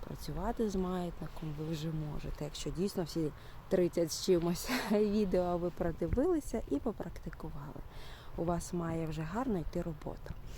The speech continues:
Отже, що я пропоную? Я пропоную перевірити. А, ми зробимо декілька вправ, такий тест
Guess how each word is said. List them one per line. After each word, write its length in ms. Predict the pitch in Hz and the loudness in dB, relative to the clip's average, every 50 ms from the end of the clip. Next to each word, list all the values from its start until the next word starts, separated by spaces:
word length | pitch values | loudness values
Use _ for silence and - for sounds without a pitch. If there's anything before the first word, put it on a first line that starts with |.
| - - - - - - - - | -8 -6 -6 -6 -6 -4 -2 0
Отже, 200 | 208 208 208 240 | 2 2 2 2
що 180 | - - - | 2 4 6
я 140 | 403 370 339 | 6 8 8
пропоную? 560 | - - - 226 - - 190 180 160 151 160 | 6 6 4 4 4 2 2 2 2 0 -2
Я 180 | 156 160 190 233 | -2 -2 -2 -2
пропоную 680 | - - - 403 392 - - 349 349 370 359 339 320 294 | -2 2 2 2 4 6 6 8 10 10 10 8 8 6
перевірити. 920 | - 285 277 277 269 262 262 254 262 285 370 415 381 320 - - - 170 165 - - - - - - - - - - - - - - - - - - - - - - - | 6 6 6 8 8 6 6 6 6 6 6 6 4 2 2 -2 -6 -6 -6 -10 -14 -12 -12 -12 -12 -12 -12 -14 -12 -10 -8 -6 -6 -6 -6 -8 -10 -12 -12 -12 -6 -2
А, 300 | - 190 185 190 190 190 | 2 2 4 4 4 2
ми 380 | 196 208 226 269 294 294 277 | 2 4 4 6 6 6 6
зробимо 840 | 254 - 254 247 262 262 254 226 247 240 233 233 233 233 233 226 226 214 - - - - | 8 8 8 8 8 6 6 6 6 6 8 8 6 6 6 6 4 4 4 4 4 4
декілька 600 | - 175 175 220 220 - - 208 196 - - 208 | 4 4 6 6 6 6 6 2 4 4 2 2
вправ, 560 | 202 - - - - 196 190 180 196 220 233 226 - | 2 0 -2 -6 -2 0 2 4 4 4 2 2 0
такий 480 | - 180 - - - 190 185 180 180 - - - | -4 -4 -2 0 0 2 2 2 0 -2 -4 0
тест 520 | - 190 185 208 240 - - - - - | 4 6 6 6 4 0 -2 -4 -4 -6